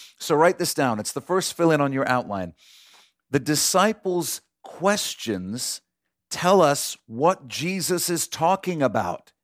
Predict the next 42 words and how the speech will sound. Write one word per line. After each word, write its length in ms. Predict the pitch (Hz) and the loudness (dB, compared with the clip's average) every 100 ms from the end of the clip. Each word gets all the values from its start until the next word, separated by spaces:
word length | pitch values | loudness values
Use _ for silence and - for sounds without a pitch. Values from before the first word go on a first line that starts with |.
| - | -6
in 140 | 135 | -4
the 120 | 139 135 | 2 2
Olivet 460 | 131 131 120 127 | 4 2 0 -4
Discourse. 680 | 123 131 - 104 87 - - _ _ _ _ _ _ - | -6 -8 -6 -8 -10 -12 -18 _ _ _ _ _ _ -4
The 80 | 123 | -2
disciples' 680 | 131 - 156 196 190 202 - | 0 0 2 2 0 -6 -4
questions 640 | 143 123 - 113 117 - | -2 -2 -4 -8 -6 -6
tell 400 | - - 185 190 | -8 -4 2 4
us 360 | 113 90 - - _ | 2 0 -8 -10 _
what 340 | 113 160 - | 2 2 2
Jesus 480 | 139 175 170 170 165 | -6 -6 -4 -4 -4
is 160 | 165 - | -4 -4
talking 480 | 165 180 - 151 | -6 -8 -6 -4
about 400 | 120 107 104 117 _ _ _ _ | 0 2 0 -2 _ _ _ _
in 140 | 156 165 | -2 0
the 120 | 151 | 0
Olivet 480 | 127 127 117 117 95 | 2 0 0 -2 -4
Discourse. 680 | 110 - - 85 - - - _ _ _ _ _ _ _ _ _ - - - | -8 -8 -14 -20 -20 -20 -20 _ _ _ _ _ _ _ _ _ -20 -20 -2
Now, 160 | 123 139 | 2 2
to 100 | 127 | 2
give 200 | 180 202 | 0 2
you 140 | 185 | 2
an 60 | 156 | 4
idea 260 | 131 139 | 2 2
of 100 | 120 | 2
where 220 | 123 143 | 2 2
we're 100 | 135 | 2
going 400 | 117 143 143 131 | 0 -2 0 -2
in 140 | 107 98 | -4 -6
this, 200 | 95 - | -6 -6
in, 120 | 117 | -6
in 140 | 117 117 | -6 0
verses 460 | 139 160 - 135 | 2 2 -2 -8
four 480 | - - 160 165 185 | -10 -8 -2 0 -2
through 420 | - 156 185 180 - | -4 -10 -8 -8 0
eight 260 | 147 110 - | 0 0 -4
that 140 | 113 | -4
we're 160 | 117 120 | -2 0
about 280 | 120 131 131 | 0 0 -4
to 60 | |
get 200 | 123 120 | -2 -2
into, 400 | 117 - 90 90 | -2 -4 -10 -10